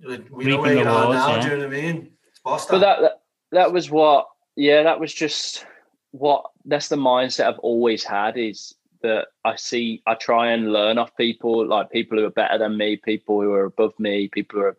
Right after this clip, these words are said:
Speaker 3: playing at the level I wanna be at. I'm lucky enough to know some and have played with some, and especially out in the States, played with a lot of good players. And, um, I'm not afraid to kind of learn something off everyone. For example, like, even playing golf with my dad, I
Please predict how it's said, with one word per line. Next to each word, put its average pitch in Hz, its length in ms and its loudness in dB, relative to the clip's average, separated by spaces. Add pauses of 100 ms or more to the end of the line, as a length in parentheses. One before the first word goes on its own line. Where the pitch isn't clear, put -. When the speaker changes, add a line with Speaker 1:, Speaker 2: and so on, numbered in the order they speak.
(160)
Speaker 3:
playing 110 180 2
at 107 80 0
the 104 140 4
level 101 180 0
I 98 80 2
wanna 117 260 2
be 92 160 -2
at. 95 180 2 (460)
I'm 113 60 0
lucky 123 300 0
enough 117 260 0
to 107 120 -4
know 110 260 2
some 110 400 2
and 101 60 0
have 98 140 -6
played 107 280 0
with 101 120 -6
some, 101 400 0
and 98 220 -6 (100)
especially 113 800 0
out 110 200 2
in 101 40 -10
the 95 80 -8
States, - 520 -2
played 101 260 -2
with 98 100 -12
a 101 140 0
lot 98 100 4
of 98 80 -4
good 95 160 -6
players. 101 520 0 (340)
And, 113 180 2
um, 107 500 2 (420)
I'm 117 100 2
not 131 220 4
afraid 117 320 0
to 123 100 -6
kind 110 240 -2
of 98 80 -4
learn 104 300 -4
something 107 460 -8
off 101 180 -2 (240)
everyone. 117 420 0 (380)
For 139 100 2
example, 120 400 2
like, 120 180 4
even 123 160 -4
playing 120 260 0
golf 110 200 2
with 107 80 -10
my 98 100 -4
dad, 90 280 -4 (180)
I 107 60 -2